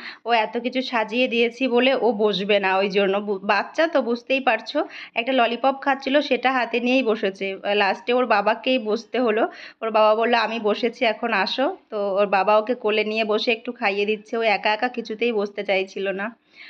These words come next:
তো চলো, ওর বাবা একটু খাইয়ে দিক, তারপরে আমিও একটু খাইয়ে দেবো ছেলেকে। আর তোমরা পুরো ভিডিওটা দেখতে থাকো, আশা করি ভালো লাগবে। রাতে কেক কাটা হয়েছে, সেইগুলোও সব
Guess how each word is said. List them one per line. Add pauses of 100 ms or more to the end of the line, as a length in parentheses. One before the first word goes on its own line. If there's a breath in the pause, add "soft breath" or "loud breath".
(340 loud breath)
তো
চলো,
ওর
বাবা
একটু
খাইয়ে
দিক,
তারপরে
আমিও
একটু
খাইয়ে
দেবো
ছেলেকে। (380)
আর (340 soft breath)
তোমরা
পুরো
ভিডিওটা
দেখতে
থাকো,
আশা
করি
ভালো
লাগবে। (240)
রাতে
কেক
কাটা
হয়েছে,
সেইগুলোও
সব